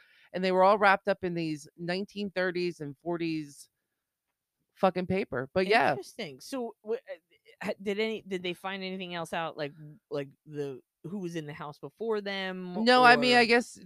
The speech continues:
Speaker 1: when they look back, it was, like, old, uh, Dutch settlers who originally had this house, but nothing specific. But
Speaker 2: That's pretty
Speaker 1: they're saying
Speaker 2: crazy.
Speaker 1: that traditionally it's used for that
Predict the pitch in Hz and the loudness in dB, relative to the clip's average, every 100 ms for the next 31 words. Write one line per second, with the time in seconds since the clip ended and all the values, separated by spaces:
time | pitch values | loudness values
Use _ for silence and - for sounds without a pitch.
0 | 175 190 202 190 175 170 196 185 - 180 | -6 0 2 2 0 0 -2 0 6 8
1 | 185 180 160 170 151 - - _ _ 170 | 6 2 -2 -2 -4 -10 -20 _ _ -4
2 | 151 156 175 151 - - 151 151 139 151 | -4 0 -2 -2 -10 -8 -6 -4 -2 -2
3 | - - 165 156 143 139 131 160 147 135 | -2 -2 -2 -2 -6 -8 -8 -6 -6 -6
4 | - 160 170 147 151 156 151 139 135 151 | -10 -8 -8 -6 -6 -2 -4 -4 -6 0
5 | 165 151 - 139 139 175 - 151 - 139 | 0 0 -2 -6 -2 -4 -2 -8 -8 -12
6 | - 147 - 120 - 135 113 190 - - | -8 -8 -6 -10 -6 -4 -4 -8 -16 -14
7 | 262 233 185 208 202 202 190 165 139 - | -2 2 4 4 4 6 4 2 0 -4
8 | - 170 214 - 208 185 170 151 - _ | -8 0 0 0 -4 -2 -2 -4 -8 _
9 | _ _ 170 170 - 180 175 165 - 165 | _ _ -6 -6 -2 -2 -2 -4 -8 -4
10 | 156 156 135 98 _ 151 147 131 | -2 -2 -4 -6 _ -2 0 0